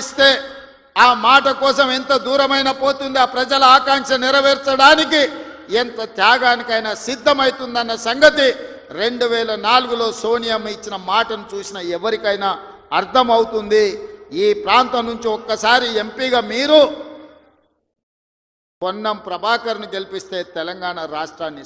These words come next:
సాధించండి. మరి నేను ఈడికి వచ్చిన ప్రజల్ని ఈ వేదిక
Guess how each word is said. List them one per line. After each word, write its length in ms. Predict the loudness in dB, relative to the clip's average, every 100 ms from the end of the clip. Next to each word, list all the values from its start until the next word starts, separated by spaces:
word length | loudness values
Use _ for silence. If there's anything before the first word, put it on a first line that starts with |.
| -14
సాధించండి. 640 | -8 -6 -8 -12 -16 -18 _ _ _ _ _ _ _ 0
మరి 120 | 0 2
నేను 140 | 0 0
ఈడికి 180 | 0 0
వచ్చిన 220 | 0 -2 2
ప్రజల్ని 380 | 0 2 2 2 0
ఈ 40 | 2
వేదిక 260 | 2 4